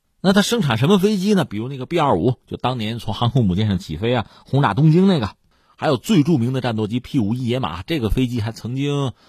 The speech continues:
在咱们开国大典的时候，人民空军还用过这个飞机。你说，哎，北美公司好像不熟啊，没听过。嗨，我告诉你，没了，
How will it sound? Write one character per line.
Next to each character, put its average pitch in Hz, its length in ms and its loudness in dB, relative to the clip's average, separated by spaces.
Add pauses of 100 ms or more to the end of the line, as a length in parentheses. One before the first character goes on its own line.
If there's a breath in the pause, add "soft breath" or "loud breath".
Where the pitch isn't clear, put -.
(220 soft breath)
在 131 140 -4
咱 107 120 0
们 135 80 -2
开 156 200 -6
国 151 140 0
大 160 160 -4
典 - 240 -12
的 85 80 -12
时 - 100 -16
候， 69 160 -16 (680)
人 139 200 2
民 180 200 6
空 175 240 6
军 180 180 4
还 - 160 -8
用 95 160 0
过 85 140 -6
这 - 120 -8
个 78 120 -8
飞 78 160 -8
机。 78 220 -14 (760 soft breath)
你 107 100 -6
说， 98 140 -8
哎， 247 280 -6
北 214 200 -8
美 151 160 -4
公 247 240 -8
司 - 180 -10
好 - 180 -10
像 180 120 -8
不 330 100 -8
熟 - 320 -6
啊， 190 80 0
没 139 160 -2
听 214 220 -2
过。 170 100 2
嗨， 101 240 -2 (240 soft breath)
我 101 100 -6
告 120 100 4
诉 110 40 6
你， 98 100 6
没 98 220 4
了， 160 80 2